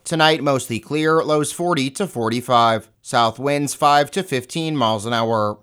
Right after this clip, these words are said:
Friday, partly cloudy, high sixty-five to seventy. Northwest winds five to fifteen miles an hour. Friday night, mostly cloudy, twenty percent chance of rain showers in the evening, then partly cloudy after midnight. Lows thirty-five to forty, north winds five to fifteen miles an hour.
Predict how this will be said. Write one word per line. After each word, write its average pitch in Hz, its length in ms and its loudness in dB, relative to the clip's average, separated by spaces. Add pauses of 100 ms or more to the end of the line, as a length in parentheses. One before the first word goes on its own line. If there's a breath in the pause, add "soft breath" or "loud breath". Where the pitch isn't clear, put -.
(120)
Friday, 147 440 4
partly 123 380 -2
cloudy, 143 440 2
high 139 220 2
sixty-five 120 720 0
to - 100 -6
seventy. 113 640 -2 (100)
Northwest 120 600 0
winds 147 380 -2
five 147 400 4
to 190 100 -2
fifteen 165 560 -2
miles 113 320 0
an 120 60 -2
hour. 113 560 0
Friday 117 400 2
night, 139 240 2
mostly 120 340 -2
cloudy, 135 400 2
twenty 135 320 -4
percent 120 380 -4
chance 127 260 -4
of 107 140 -4
rain 139 180 -4
showers 135 480 0
in 117 140 -2
the 110 80 -2
evening, 143 600 -4
then 180 220 0
partly 156 320 0
cloudy 117 400 2
after 107 280 -2
midnight. 110 600 -2
Lows 123 280 0
thirty-five 127 540 2
to 113 160 -4
forty, 143 600 -2
north 147 300 -2
winds 156 340 -2
five 151 380 4
to 214 100 -4
fifteen 147 500 -4
miles 107 300 0
an 120 80 -2
hour. 110 460 0